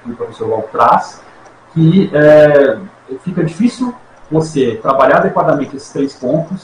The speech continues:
sem considerar essa temática que a gente tá lidando aqui hoje. Então, é bem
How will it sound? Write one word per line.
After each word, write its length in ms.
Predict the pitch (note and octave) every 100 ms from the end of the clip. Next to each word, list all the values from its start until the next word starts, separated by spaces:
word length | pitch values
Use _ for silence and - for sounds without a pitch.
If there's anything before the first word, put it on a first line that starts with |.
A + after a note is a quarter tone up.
| -
sem 400 | - - G3+ B3+
considerar 580 | G3 F#3+ E3+ D3 C3 C3
essa 140 | C3+
temática 420 | D#3 C3 A#2+ A#2+
que 60 | C#3
a 40 |
gente 100 | C3+
tá 300 | B2 A#2+ - B2
lidando 320 | C3+ A#2+ B2
aqui 200 | - C3+
hoje. 260 | A#2 F#2+ - _ _ G#2+
Então, 240 | A2+ A#2 A#2+
é 100 | A#2+
bem 420 | A#2+ C#3 D#3 D#3